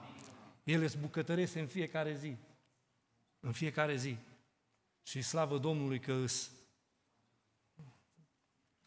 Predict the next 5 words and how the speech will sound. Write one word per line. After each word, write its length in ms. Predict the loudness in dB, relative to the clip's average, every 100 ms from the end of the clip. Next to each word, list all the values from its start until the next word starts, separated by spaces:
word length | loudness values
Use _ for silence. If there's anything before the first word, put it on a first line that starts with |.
| -20 -20 -20 -20 _ _ _ _ _ _ _ _ _ _
Și 320 | -4 0 2
am 200 | 4 4
avut 180 | 4 4
și 160 | 2 4
la 420 | 4 4 2